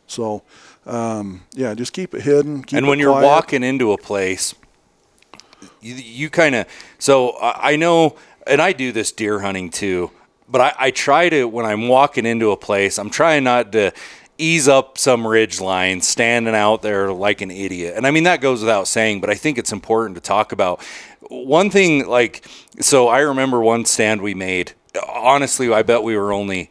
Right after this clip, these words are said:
Speaker 2: eighty yards from the truck as the crow flies. We were literally up and over this hill. But we <laughs> walked down this, and I'm thinking, "Okay, where are we going?" And it was, I can't even remember where we were, but we walked down the drainage,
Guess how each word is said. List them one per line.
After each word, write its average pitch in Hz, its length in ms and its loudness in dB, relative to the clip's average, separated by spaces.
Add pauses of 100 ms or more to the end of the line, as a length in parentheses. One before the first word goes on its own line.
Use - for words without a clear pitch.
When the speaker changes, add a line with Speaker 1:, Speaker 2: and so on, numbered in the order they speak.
(160)
Speaker 2:
eighty 120 280 -2
yards 92 520 -2 (160)
from 104 220 -6
the 87 60 -8
truck 92 320 -4
as 85 100 -10
the 87 80 -10
crow 85 220 -6
flies. 76 360 -8
We 113 80 -2
were 92 140 -4
literally 107 560 -2 (100)
up 107 180 -2
and 104 100 -4
over 101 320 -4
this 85 240 -6
hill. 85 300 -6 (320)
But 113 120 2
we 135 160 2
<laughs> 139 100 4
walked - 320 -4 (160)
down 151 280 -2
this, 135 260 -4
and 113 100 -2
I'm 107 140 0
thinking, 98 360 -6
"Okay, 98 200 -4
where 95 180 -2
are 95 40 -4
we 95 120 -4
going?" 85 280 -6
And 87 100 -8
it 92 40 -8
was, 92 160 -10
I 98 120 -6
can't 185 260 -6
even 180 120 -4
remember 117 260 -4
where 98 160 0
we 92 100 -4
were, 90 240 -2 (240)
but 98 80 -4
we 104 120 0
walked 95 280 2
down 123 280 2
the 131 60 -2
drainage, 110 560 -2